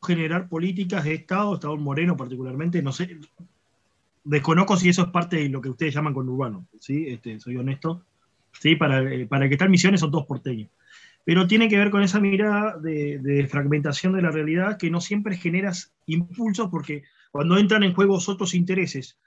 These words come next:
y la gente no respeta un principio básico que es Camino de Tiza,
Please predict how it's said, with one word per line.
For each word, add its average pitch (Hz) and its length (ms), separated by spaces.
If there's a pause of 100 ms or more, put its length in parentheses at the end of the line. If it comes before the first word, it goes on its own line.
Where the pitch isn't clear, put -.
(120)
y 143 100
la 147 100
gente 180 440 (480)
no 175 300
respeta 208 560
un 175 100
principio 175 460
básico 180 680 (100)
que 151 200
es 160 120
Camino 165 360
de 151 80
Tiza, 151 380